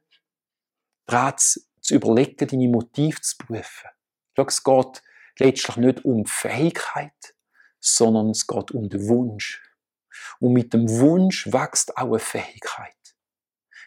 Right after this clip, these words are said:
Mit dem Anliegen, können, wenn ich könnte, wächst auch das Können, das Hineinwachsen. Bereitschaft zu sein,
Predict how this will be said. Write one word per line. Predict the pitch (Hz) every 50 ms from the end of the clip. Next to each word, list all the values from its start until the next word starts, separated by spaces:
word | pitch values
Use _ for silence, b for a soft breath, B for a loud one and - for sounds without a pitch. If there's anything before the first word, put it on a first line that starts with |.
| b -
Mit | 117 113 -
dem | 110 107 - -
Anliegen, | - - 143 147 165 175 165 156 143 123 - - _ - - - - - _ _ _ _ _
können, | - - - 117 123 151 170 180 165 127 101 - _ _
wenn | - 110 113 117
ich | 120 110
könnte, | - - - 127 - - - - _ - - _ _ _ _ b b b b b b _ -
wächst | - 120 123 - - - - -
auch | - 107 104 104
das | 107 - - - -
Können, | - 123 127 139 143 123
das | 101 -
Hineinwachsen. | - - 147 135 139 131 123 110 - - - - - - - - - _ _ _ _ _ _ _ _ _ _ _ _ _ _ _ _
Bereitschaft | - 107 95 - 101 113 139 156 151 - - 147 - - - - -
zu | - - 139
sein, | 123 104 95 -